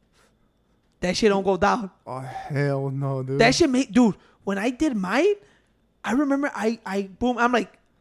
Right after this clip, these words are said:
Speaker 1: "How hard can this be?" 'Cause I would see, s-, that was when the cinnamon challenge first started getting bu-, buzz, right? Everybody
Speaker 2: This,
Speaker 1: like,
Speaker 2: th-, this
Speaker 1: "Cinnamon challenge?"
Speaker 2: Yeah, everybody,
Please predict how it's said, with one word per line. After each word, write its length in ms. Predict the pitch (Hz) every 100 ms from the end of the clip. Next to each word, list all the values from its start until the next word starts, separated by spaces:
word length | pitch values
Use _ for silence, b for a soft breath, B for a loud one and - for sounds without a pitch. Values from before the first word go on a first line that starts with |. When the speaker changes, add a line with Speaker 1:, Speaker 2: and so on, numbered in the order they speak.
| _
Speaker 1:
"How 220 | - - 285
hard 200 | 311 320
can 100 | 294
this 120 | 214
be?" 160 | 208 311
'Cause 160 | 226
I 60 | 233
would 140 | 285
see, 140 | - 262
s-, 140 | - _ _ _ _ _ _
that 140 | 247 339
was 120 | 403
when 120 | 339
the 60 | 254
cinnamon 340 | - 277 320
challenge 300 | - 277 254 175
first 240 | 247 254
started 200 | 262 247
getting 300 | 202 240 220
bu-, 160 | 196 185
buzz, 320 | 180 247 208
right? 140 | 208 208
Everybody 280 | 214 240
Speaker 2:
This, 140 | 175 175
Speaker 1:
like, 180 | - 190
Speaker 2:
th-, 140 | 208
this 40 | -
Speaker 1:
"Cinnamon 320 | 175 220 269
challenge?" 340 | - 262 269
Speaker 2:
Yeah, 100 | 170 170
everybody, 320 | 180 202